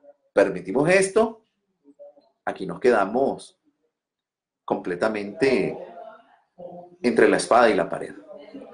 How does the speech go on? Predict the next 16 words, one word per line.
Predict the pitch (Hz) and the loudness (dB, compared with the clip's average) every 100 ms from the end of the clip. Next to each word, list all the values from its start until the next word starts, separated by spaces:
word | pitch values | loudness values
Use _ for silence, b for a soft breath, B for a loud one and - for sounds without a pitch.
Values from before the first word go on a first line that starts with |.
| - - - | -20 -12 -2
Mejor, | 95 104 196 240 - - - _ _ _ _ _ _ _ _ | 0 4 4 4 0 -12 -20 _ _ _ _ _ _ _ _
prohibámosle, | 101 104 127 151 208 208 - _ - | 2 4 6 6 6 4 0 _ -2
prohi-, | 120 120 - - | 2 2 -2 0
prohibía, | 123 113 107 101 101 135 180 190 | 4 4 4 -2 0 4 4 2
hay | - 120 | 2 2
que | 117 | 4
prohibirle | - 175 190 233 226 240 233 | 4 4 6 6 6 4 4
a | |
la | 214 | 0
comisión | - 123 - 214 247 247 _ | 0 -2 2 4 4 -2 _
la | 135 | -2
entrada | 165 233 226 233 247 - _ _ _ _ _ _ _ _ _ _ _ _ _ _ _ _ _ _ - | 4 6 8 8 4 -10 _ _ _ _ _ _ _ _ _ _ _ _ _ _ _ _ _ _ -12
y | 139 | -6
nosotros | 127 110 107 | -6 -6 -4
ganamos | 120 110 110 | -2 -4 -6
tiempo". | - 262 - - | 0 0 -2 -12